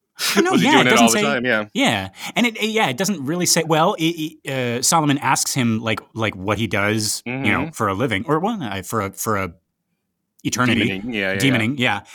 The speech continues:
Speaker 1: And he says that he, you know, he visits other people in his sleep, right? He takes the form of a woman and he does, like,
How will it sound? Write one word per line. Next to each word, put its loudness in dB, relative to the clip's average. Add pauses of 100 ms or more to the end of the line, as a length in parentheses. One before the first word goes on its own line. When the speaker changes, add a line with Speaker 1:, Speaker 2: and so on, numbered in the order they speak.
(160)
Speaker 1:
And 2
he -2
says 0
that -2
he, -4
you -2
know, 0
he 0
visits -4
other -4
people -4
in -2
his -2
sleep, -2
right? -4
He -6
takes -6
the -14
form -4
of -6
a -8
woman -2
and 0
he 0
does, -6
like, -10